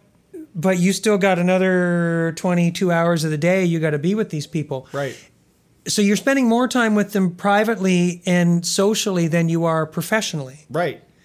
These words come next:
Speaker 1: And that's why it's way more important to have a good hang,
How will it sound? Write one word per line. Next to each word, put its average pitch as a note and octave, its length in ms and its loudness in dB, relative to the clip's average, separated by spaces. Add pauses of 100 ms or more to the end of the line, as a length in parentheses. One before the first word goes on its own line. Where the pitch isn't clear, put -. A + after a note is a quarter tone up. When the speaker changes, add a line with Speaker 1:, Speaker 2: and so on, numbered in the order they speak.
(280)
Speaker 1:
And E3 160 2
that's F3+ 340 0
why D3+ 720 -2
it's D#3+ 240 -4
way F3 680 0
more E3+ 280 2
important D3+ 760 -4
to D#3 160 -2
have D3+ 500 -2
a D3 80 -4
good C#3+ 300 -4
hang, C3+ 420 -4